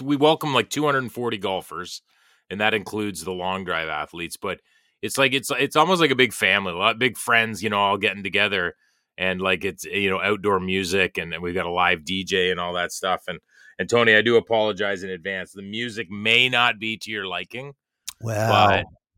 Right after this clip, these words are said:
Speaker 1: 'cause
Speaker 2: I'm
Speaker 1: it's kinda
Speaker 2: willing
Speaker 1: like my playlist, right? So
Speaker 2: That's
Speaker 1: it,
Speaker 2: okay,
Speaker 1: if you
Speaker 2: man.
Speaker 1: can
Speaker 2: I'm
Speaker 1: imagine, it's gonna be, like, ni-, a lot of it'll be, uh, nineties,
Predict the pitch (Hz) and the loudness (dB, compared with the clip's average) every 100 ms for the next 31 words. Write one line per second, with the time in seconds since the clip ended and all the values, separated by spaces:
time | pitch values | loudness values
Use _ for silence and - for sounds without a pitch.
0 | - - _ _ _ _ _ _ _ _ | -20 -20 _ _ _ _ _ _ _ _
1 | - 117 98 107 113 110 107 151 127 131 | -10 -4 -2 2 4 4 6 6 6 6
2 | 139 - 131 123 110 80 - - 87 110 | 6 4 0 2 0 -4 -8 -8 -4 -4
3 | - 120 113 294 302 240 165 110 107 123 | -4 -2 0 2 2 6 6 6 6 4
4 | 151 123 123 - 113 - 143 135 135 131 | 6 6 4 2 -6 -6 -6 -4 0 2
5 | 120 107 110 110 110 113 127 147 151 139 | 2 2 2 2 2 2 4 4 2 0
6 | 120 120 120 98 _ _ _ 95 101 98 | 0 0 0 -2 _ _ _ 0 2 2
7 | 95 95 95 98 104 107 120 123 120 117 | 2 0 -2 -4 2 4 4 0 -4 -4
8 | 120 - | -2 -4